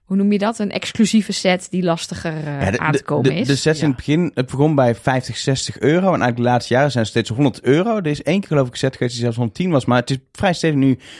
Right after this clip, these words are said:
Speaker 2: dat volgens mij Lego ook een beetje de ontwerpers meegeeft: "Zoveel stukjes, hij moet honderd euro gaan kosten." Dat is een mooie prijs ervoor.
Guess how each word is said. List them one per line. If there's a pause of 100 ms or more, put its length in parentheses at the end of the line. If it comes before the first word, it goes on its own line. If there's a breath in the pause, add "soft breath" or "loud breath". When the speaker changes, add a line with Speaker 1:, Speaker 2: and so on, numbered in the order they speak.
(120 loud breath)
Speaker 2:
dat
volgens
mij
Lego
ook
een
beetje
de
ontwerpers
meegeeft:
"Zoveel
stukjes,
hij
moet
honderd
euro
gaan
kosten."
Dat
is
een
mooie
prijs
ervoor.